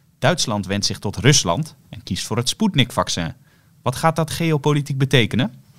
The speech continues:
Het komt allemaal aan bod in deze nieuwe aflevering van Brusselse bobo's en baantjesjagers. Mijn naam is Matthijs van Schie. Goed dat u luistert naar een podcast van E W.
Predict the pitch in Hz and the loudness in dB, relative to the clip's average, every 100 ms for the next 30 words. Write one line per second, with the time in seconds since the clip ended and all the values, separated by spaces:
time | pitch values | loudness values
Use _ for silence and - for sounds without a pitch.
0 | - - - - _ - 76 98 104 104 | -20 -20 -20 -20 _ -10 0 2 6 6
1 | 104 98 107 - 92 107 113 123 120 131 | 4 2 -2 -4 -2 0 2 4 2 2
2 | 123 123 123 131 104 98 147 - 147 160 | 0 2 2 2 0 0 2 2 2 0
3 | 131 123 120 120 127 135 143 147 113 92 | 4 4 6 2 2 2 4 4 2 2
4 | 80 - 82 - _ _ _ _ - 110 | 0 0 -6 -8 _ _ _ _ -2 2
5 | 120 101 92 92 92 90 104 - 160 165 | 2 2 -2 -2 -2 -2 -4 -2 -2 -4
6 | - _ _ _ - 190 143 117 110 - | -10 _ _ _ -4 -2 0 2 2 0
7 | 104 98 92 110 - 98 - 90 101 107 | -2 -2 -2 -6 2 2 2 -2 2 4
8 | 101 | 2